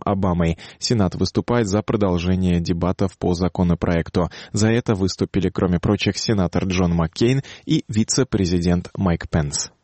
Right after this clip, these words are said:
Посольство Украины в Вашингтоне отвергло обвинение в поддержке кандидата от Демократической партии Хиллари Клинтон во время прошлогодних президентских выборов в С Ш А.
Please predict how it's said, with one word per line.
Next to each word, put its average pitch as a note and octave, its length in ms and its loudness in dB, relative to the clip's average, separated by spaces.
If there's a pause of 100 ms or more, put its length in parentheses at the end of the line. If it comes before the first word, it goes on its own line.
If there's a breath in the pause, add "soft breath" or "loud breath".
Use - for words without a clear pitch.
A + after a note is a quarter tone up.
(1300 soft breath)
Посольство C3+ 460 -2
Украины A#2+ 440 2
в F#2+ 40 -4
Вашингтоне A2+ 580 0
отвергло G2+ 440 2
обвинение F#2 420 2
в F2 80 0
поддержке G2+ 480 0
кандидата G#2 540 0
от G2+ 60 0
Демократической G2 760 -2
партии F#2+ 460 0
Хиллари F#2+ 340 2
Клинтон B2 480 0
во A#2+ 120 0
время A#2+ 280 0
прошлогодних G#2 760 0
президентских F2+ 680 0
выборов F#2+ 320 0
в - 80 -8
С - 160 0
Ш - 180 0
А. E2+ 200 0